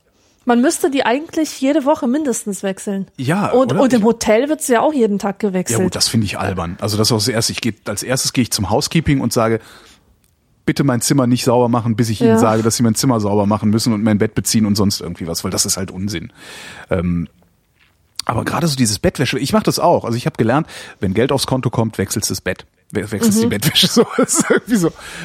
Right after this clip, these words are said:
Speaker 2: Ähm, jetzt kommt das bei mir sehr unregelmäßig, aber egal. Aber so einmal im Monat ist halt auch, äh, so, so, so ein Richtwert bei mir. Und jedes Mal denk ich, "Sag mal, Alter, einmal im Monat, obwohl du da im Grunde jeden Tag acht Stunden oder irgendwie sowas drin verbringst,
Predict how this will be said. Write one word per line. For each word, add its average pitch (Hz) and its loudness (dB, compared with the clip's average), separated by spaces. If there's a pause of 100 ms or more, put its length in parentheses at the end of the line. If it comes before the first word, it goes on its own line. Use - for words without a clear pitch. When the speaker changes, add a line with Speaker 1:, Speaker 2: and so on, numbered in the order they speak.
(120)
Speaker 2:
Ähm, 110 0
jetzt 113 -4
kommt 135 0
das 123 -4
bei 117 2
mir 117 6
sehr 107 2
unregelmäßig, 131 2
aber 104 -2
egal. 123 -2 (360)
Aber 117 2
so 127 0
einmal 127 2
im 113 0
Monat 120 2
ist 113 -4
halt 110 0
auch, - -4
äh, 80 -6 (220)
so, 110 -6
so, 110 -4 (100)
so 107 -6
ein 104 -2
Richtwert 104 -2
bei 90 -4
mir. 85 -6 (300)
Und 113 -2
jedes 226 4
Mal 170 4
denk 95 -4
ich, - -14 (280)
"Sag - -12
mal, 98 -6
Alter, 87 -8 (400)
einmal 120 0
im 92 -2
Monat, 110 0
obwohl 110 0
du 151 4
da 117 4
im 107 -2
Grunde 139 2
jeden 123 2
Tag - -2
acht 120 -2
Stunden 143 2
oder 104 2
irgendwie 101 0
sowas 107 2
drin 110 2
verbringst, 104 0